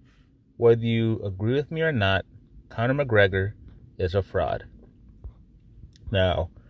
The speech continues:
I probably just had half the people listening to this immediately tune out, but I am going to prove to you that he is not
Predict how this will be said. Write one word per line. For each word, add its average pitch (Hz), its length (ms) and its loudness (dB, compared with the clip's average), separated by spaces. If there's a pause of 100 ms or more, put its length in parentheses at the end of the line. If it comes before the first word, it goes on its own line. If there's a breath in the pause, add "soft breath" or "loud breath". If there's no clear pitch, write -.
(400 soft breath)
I 107 80 0
probably 104 500 4
just 95 200 -2
had 95 180 4
half 98 320 4
the - 80 -20
people 95 340 -6
listening 95 360 -2
to 87 100 -6
this 90 380 0 (240)
immediately 98 720 0 (260)
tune 101 240 0
out, 98 260 2 (720 soft breath)
but 104 280 4
I 120 220 2
am 127 240 2
going 107 440 2
to 98 280 -12
prove 123 520 -2
to 107 120 -8
you 90 340 -2
that 90 220 0
he 104 220 -4
is 92 160 2
not 98 400 2